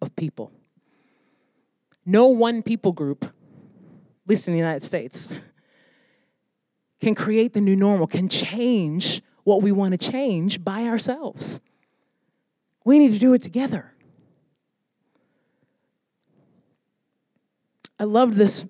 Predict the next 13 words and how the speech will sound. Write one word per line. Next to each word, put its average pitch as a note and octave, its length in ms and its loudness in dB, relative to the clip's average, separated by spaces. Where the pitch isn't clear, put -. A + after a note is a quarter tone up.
museum G3+ 540 2
that D#3+ 100 -2
I D3+ 80 -2
was C#3 160 -2
at C#3 160 -6
so E3 240 0
much D#3+ 340 -6
because E3 680 -6
it A3+ 200 -2
told B3+ 420 -2
of F3 280 -6
our E3 160 -10
collective E3 920 -10